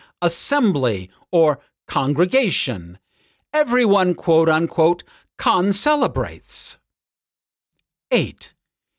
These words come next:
equality among all religions.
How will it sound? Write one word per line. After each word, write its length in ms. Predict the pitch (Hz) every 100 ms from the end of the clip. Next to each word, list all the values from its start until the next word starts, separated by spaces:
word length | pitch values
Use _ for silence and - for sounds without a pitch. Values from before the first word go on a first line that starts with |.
| _ _
equality 680 | 226 214 120 87 107 117 165
among 280 | 170 185 208
all 300 | 226 247 254
religions. 880 | 170 131 123 92 80 71 - -